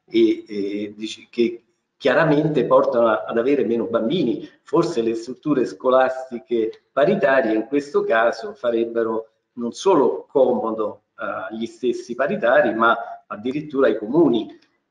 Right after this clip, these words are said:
Chissà se qualcuno potesse pensare di fare delle convenzioni con gli istituti paritari che hanno degli ambienti bellissimi,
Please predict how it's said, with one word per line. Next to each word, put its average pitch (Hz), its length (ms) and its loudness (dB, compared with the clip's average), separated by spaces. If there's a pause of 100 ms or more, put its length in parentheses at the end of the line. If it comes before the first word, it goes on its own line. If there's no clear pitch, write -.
(100)
Chissà - 560 2
se 135 180 -4
qualcuno 147 560 2
potesse 147 520 -2
pensare 156 680 2
di 123 180 -6 (220)
fare 160 360 0
delle 123 160 2
convenzioni 117 1000 0
con 120 140 -8
gli 117 80 -6
istituti - 440 -14
paritari 190 520 0 (420)
che 139 140 0
hanno 135 400 4
degli 135 280 0
ambienti 127 480 0
bellissimi, 139 1000 -4